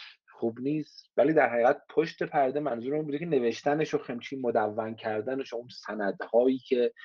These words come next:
بالاخره یه کلیشه‌ای هست دیگه، از سندهای برنامهٔ چشم انداز اول و دوم و سوم از این حرفا. این بده. تو سازمان بزرگ چی؟ آیا بازم همیشه این روش‌ها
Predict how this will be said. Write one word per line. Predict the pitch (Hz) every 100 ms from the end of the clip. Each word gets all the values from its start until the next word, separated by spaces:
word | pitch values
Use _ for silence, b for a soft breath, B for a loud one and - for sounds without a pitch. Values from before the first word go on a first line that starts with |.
| B B -
بالاخره | 107 107 104
یه | 110 120 117 85 82
کلیشه‌ای | - 107 101 110 117
هست | 117 127 -
دیگه، | 104 101 95
از | 98 90
سندهای | 98 98 92 98 101 104
برنامهٔ | 104 98 101 95 107 107
چشم | 104 98 -
انداز | 95 95 101
اول | - - - 107
و |
دوم | 101 107 _
و |
سوم | - - -
از | -
این | -
حرفا. | - _ B B B
این | - 175
بده. | 131 113 117 113 - B B B _
تو | 202
سازمان | 185 180 160 196 233
بزرگ | 165 143 170 190
چی؟ | - - 113
آیا | - 120 127
بازم | 143 151
همیشه | 147 127 -
این | 151 147
روش‌ها | 120 113 127 135